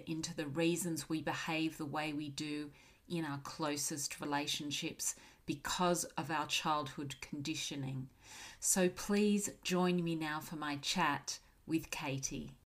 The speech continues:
Katie, welcome to the podcast. You are a licensed clinical social worker and psychotherapist, and you specialize in working with survivors of family trauma, family dysfunction, and abuse.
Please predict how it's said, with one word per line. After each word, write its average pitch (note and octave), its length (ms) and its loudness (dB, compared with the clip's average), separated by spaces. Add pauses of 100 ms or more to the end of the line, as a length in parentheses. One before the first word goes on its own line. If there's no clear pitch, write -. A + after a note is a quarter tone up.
(140)
Katie, A3 640 12
welcome G3+ 460 12
to B3 100 4
the A3 100 10
podcast. D#3 800 4
You E3 340 6
are D#3+ 360 8
a D#3 80 6
licensed E3+ 840 8
clinical E3 600 6
social C#3+ 440 4
worker C#3 400 6 (100)
and C#3+ 320 12
psychotherapist, C#3 1200 4
and D3+ 120 10
you D#3 40 8
specialize E3 680 6
in D3+ 100 8
working C#3+ 380 8
with C#3 100 8
survivors C#3 800 6
of C3+ 140 4
family C#3 720 8
trauma, C3 600 6 (300)
family C#3+ 460 10
dysfunction, C3+ 840 6
and C3 120 8
abuse. B2+ 600 4